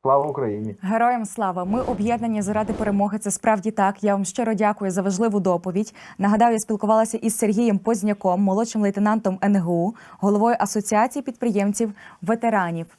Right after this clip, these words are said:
Speaker 2: Можливо, ви ще щось хочете додати? Кажуть, що в нас, е, є ще така можливість. Чи є у вас ще якісь думки, якими би ви хотіли поділитися на велику аудиторію?
Speaker 1: А, ви знаєте, це, цей конгрес, він дав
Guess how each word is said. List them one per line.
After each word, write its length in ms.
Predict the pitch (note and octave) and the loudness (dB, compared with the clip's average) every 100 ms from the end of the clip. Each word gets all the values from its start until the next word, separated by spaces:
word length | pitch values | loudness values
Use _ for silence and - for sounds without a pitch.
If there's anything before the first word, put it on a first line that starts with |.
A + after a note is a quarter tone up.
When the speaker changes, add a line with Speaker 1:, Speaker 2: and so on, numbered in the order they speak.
| - - - - F#3 | -20 -20 -20 -8 0
Speaker 2:
Можливо, 360 | G#3 C4+ D4+ | 2 2 2
ви 120 | B3 | 0
ще 220 | C4 C#4+ C4+ | -2 -2 -4
щось 240 | C4 A#3 | -4 -4
хочете 340 | B3+ B3+ A#3 | -4 -4 -6
додати? 400 | G#3+ A3 A#3+ B3 | -2 2 2 0
Кажуть, 280 | A3 G#3+ G#3 | -2 -2 -2
що 200 | G3 A3 | -2 -2
в 80 | G3+ | 0
нас, 300 | G#3+ G#3 - | 2 0 -2
е, 260 | F#3+ F#3 F3 | -2 0 0
є 200 | F#3+ G#3 | -2 -2
ще 180 | - | -2
така 200 | G3+ G#3 | -2 0
можливість. 640 | G3+ F#3+ G3+ B3 G#3 F#3+ - - G#3 | 0 0 -2 0 -2 -4 -12 -20 -16
Чи 140 | - A3+ | -2 2
є 140 | C4 | 2
у 60 | B3+ | 2
вас 280 | B3+ - - | -2 -6 -6
ще 140 | - C4+ | 0 0
якісь 260 | A#3 G#3+ E3+ | 0 -4 -2
думки, 240 | G3+ B3+ | -2 -2
якими 240 | A#3+ A3 | 0 0
би 80 | G3+ | 2
ви 120 | G3+ | 0
хотіли 320 | G#3 A3 A#3 G#3+ | -2 -2 0 0
поділитися 600 | G3+ G#3 A#3+ A3 - G3 | 0 0 0 -4 -4 0
на 120 | G#3+ | 0
велику 320 | A3+ G#3 G#3+ | 2 0 0
аудиторію? 720 | G3 F3+ G3+ G3+ F#3 E3 D3+ D#3+ - _ _ _ _ _ _ _ C#3+ | -2 -2 -2 0 -2 -2 -8 -12 -18 _ _ _ _ _ _ _ -2
Speaker 1:
А, 520 | C#3+ C#3+ C#3 C3+ C3+ - | 2 4 4 4 4 -2
ви 380 | C3 B2+ A#2 C3 | -8 -6 -6 -4
знаєте, 360 | F#3+ F#3+ D#3+ | -2 0 -2
це, 260 | - E3+ D#3+ D3 C3 B2 - | -2 0 0 -2 -6 -8 0
цей 160 | D#3+ | 0
конгрес, 520 | D#3 D#3 C#3 F3+ F#3+ C3+ | 2 0 2 2 2 -2
він 220 | D3 C#3 | -4 2
дав 240 | D3 C#3 | 2 2